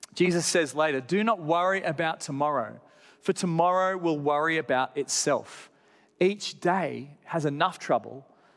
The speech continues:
of its own." Jesus is encourage-, is encouraging us here to not get worked up about what's in store for us. But it's easier said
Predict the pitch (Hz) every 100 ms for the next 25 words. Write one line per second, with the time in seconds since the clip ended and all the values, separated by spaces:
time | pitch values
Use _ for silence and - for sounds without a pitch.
0 | _ 151 139 - 156 143 104 - _ _
1 | _ _ _ _ _ _ - 160 180 226
2 | 202 170 156 165 - 185 196 190 - 175
3 | 160 151 - 220 240 190 147 127 - 123
4 | - - - - - 196 185 220 220 233
5 | 214 160 190 202 196 180 165 135 - -
6 | 143 147 151 147 - - 143 - 139 135
7 | - 117 95 - - - _ _ _ _
8 | _ _ _ _ - 170 208 208 214 180
9 | 170 156 - 190 165 127 127